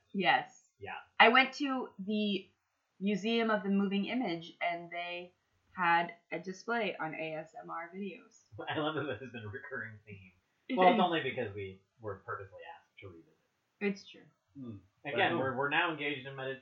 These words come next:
Speaker 2: yet again, meta discourse about all of the other podcasts.
Speaker 1: It's true. I, we've peaked, we've achieved peak podcasting.
Speaker 2: Yeah.
Speaker 1: Peak
Speaker 3: Or imsa.
Speaker 1: twenty eighteen.
Speaker 3: Peak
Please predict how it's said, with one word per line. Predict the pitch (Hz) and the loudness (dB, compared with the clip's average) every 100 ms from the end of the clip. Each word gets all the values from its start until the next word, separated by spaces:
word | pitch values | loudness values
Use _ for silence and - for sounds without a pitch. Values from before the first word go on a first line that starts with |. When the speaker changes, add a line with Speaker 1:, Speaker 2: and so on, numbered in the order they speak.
| - _ - | -16 _ -14
Speaker 2:
yet | 135 170 | 0 2
again, | 185 165 202 127 | 2 2 0 0
meta | 135 143 | -4 -4
discourse | 143 139 131 120 | -6 -8 -10 -10
about | 117 117 117 | -8 -8 -8
all | 123 | -10
of | 117 | -10
the | 123 | -12
other | 120 120 | -14 -16
podcasts. | - - 214 | -16 -8 -6
Speaker 1:
It's | 196 | -6
true. | 240 240 185 170 _ | -4 -4 -4 -6 _
I, | 185 196 196 | -6 -4 -2
we've | 220 196 - - | -2 -2 -8 -6
peaked, | 226 202 - | -6 -6 -4
we've | 196 | -4
achieved | 190 - 226 190 - | -2 -4 -6 -6 -10
peak | 220 202 - 185 | -10 -10 -10 -10
podcasting. | 180 - - - - 247 _ | -10 -10 -14 -16 -20 -20 _
Speaker 2:
Yeah. | 120 - - | -20 -18 -2
Speaker 1:
Peak | 254 - | -2 2
Speaker 3:
Or | 254 | 2
imsa. | |
Speaker 1:
twenty | 226 220 202 185 | 4 2 2 0
eighteen. | - 196 175 160 160 160 | -2 -4 -2 -4 -6 -12
Speaker 3:
Peak | 135 | -16